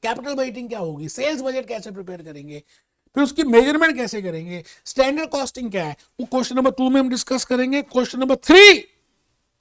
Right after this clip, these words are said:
question number three, what is M I S and data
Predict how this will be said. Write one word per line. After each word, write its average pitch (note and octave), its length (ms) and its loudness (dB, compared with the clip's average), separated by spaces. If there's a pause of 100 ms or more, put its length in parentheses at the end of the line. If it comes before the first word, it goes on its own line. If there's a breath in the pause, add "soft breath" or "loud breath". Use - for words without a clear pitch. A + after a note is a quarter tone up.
(680)
question A#3+ 260 2
number C#4+ 180 8
three, G4+ 580 10 (2000 soft breath)
what C4+ 220 2
is F4+ 300 4 (220)
M C#4+ 160 2
I D#4+ 60 2 (120)
S D#4 100 0 (720)
and D#4 480 2 (380)
data A#3+ 500 -2